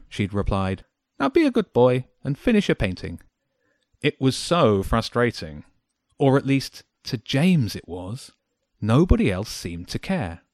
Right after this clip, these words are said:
The rest of the children in six K had grown used to doing what they liked.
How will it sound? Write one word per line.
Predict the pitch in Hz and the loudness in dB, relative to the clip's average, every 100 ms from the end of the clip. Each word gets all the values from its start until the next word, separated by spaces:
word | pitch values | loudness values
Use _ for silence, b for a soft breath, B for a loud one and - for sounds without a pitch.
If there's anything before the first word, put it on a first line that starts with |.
| _ | _
The | 113 | 2
rest | 143 185 254 | 2 2 -2
of | |
the | 240 | -4
children | - 156 107 92 | -2 -2 -2 -4
in | 92 | -6
six | - 123 - | -2 -4 -4
K | - 104 82 - b | -6 -6 -6 -12 b
had | - 110 | -6 -4
grown | 131 131 131 | 2 2 2
used | 120 170 113 - | 2 0 0 -4
to | 104 | -4
doing | 104 95 92 | -2 -2 -2
what | 135 - - | -4 -4 -4
they | 123 | -4
liked. | 104 95 - _ - | -2 -4 -8 _ -20